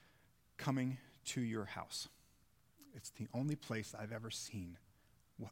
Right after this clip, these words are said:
love looks like." Hearing that confession from, at the time, uh,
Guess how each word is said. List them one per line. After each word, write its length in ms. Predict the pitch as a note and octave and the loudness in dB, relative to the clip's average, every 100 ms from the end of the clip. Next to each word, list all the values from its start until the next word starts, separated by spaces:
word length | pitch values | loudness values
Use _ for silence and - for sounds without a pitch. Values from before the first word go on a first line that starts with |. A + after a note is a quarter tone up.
| - | -2
love 260 | G#2 G#2 | -2 -2
looks 220 | A2 - - | -6 -10 -12
like." 260 | - - - - - - - - - - - - - - - - - - - - - - - - - - - - - - - - - - - | -14 -18 -20 -20 -20 -20 -20 -20 -20 -20 -20 -20 -20 -20 -20 -20 -20 -20 -20 -20 -20 -20 -20 -20 -20 -20 -20 -20 -20 -20 -20 -20 -16 -14 2
Hearing 260 | D3 D3+ D3+ | 6 8 8
that 160 | C#3 - - | 2 -4 -2
confession 460 | C3 B2 B2 A2 G2 | 0 2 0 0 -4
from, 380 | - A#2 A2 G#2+ - - - - - C#3 | -4 0 0 0 -4 -10 -8 -8 -2 0
at 80 | |
the 80 | B2 | 0
time, 460 | - D3 C3+ A2 G2+ - - - - | 0 -2 0 0 0 -8 -20 -10 -2
uh, 160 | A2+ | -2